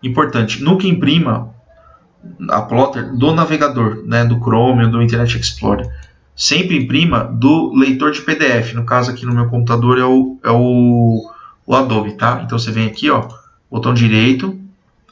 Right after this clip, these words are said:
abrir com Adobe, tá? Por quê? Porque o Chrome, ele pode desconfigurar a impressão. Já tive caso de imprimir e sair tu-,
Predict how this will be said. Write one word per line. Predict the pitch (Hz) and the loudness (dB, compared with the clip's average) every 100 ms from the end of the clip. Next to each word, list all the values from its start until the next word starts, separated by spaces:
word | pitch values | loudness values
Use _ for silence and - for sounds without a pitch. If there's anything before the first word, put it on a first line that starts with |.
| - | -6
abrir | 110 113 135 127 | -2 2 2 0
com | 117 120 139 - - _ _ _ _ _ _ _ _ | -2 0 0 -6 -12 _ _ _ _ _ _ _ _
Adobe, | - 123 110 104 117 | -2 0 0 -4 -6
tá? | 123 120 135 - - | -2 -2 -2 -8 -12
Por | - 170 | -2 0
quê? | 170 117 107 - - _ _ | 0 -2 -2 -8 -18 _ _
Porque | 127 123 135 | -2 0 0
o | 135 135 | 0 0
Chrome, | 139 139 170 127 110 - - | 0 0 0 -4 -6 -10 -4
ele | 123 131 | 0 2
pode | 135 131 | 0 -2
desconfigurar | 135 - 139 135 131 135 | -4 -6 -8 -2 0 2
a | |
impressão. | 127 143 135 117 107 | 0 -2 -2 -2 -2
Já | 110 | -2
tive | 120 127 | -2 -4
caso | 131 123 123 | -2 -2 -2
de | 120 120 123 117 - - _ _ _ | 0 2 2 0 -4 -16 _ _ _
imprimir | - 120 127 123 120 135 170 175 | -4 0 2 4 2 2 0 -2
e | 139 | -2
sair | 127 131 | 0 2
tu-, | 131 | 0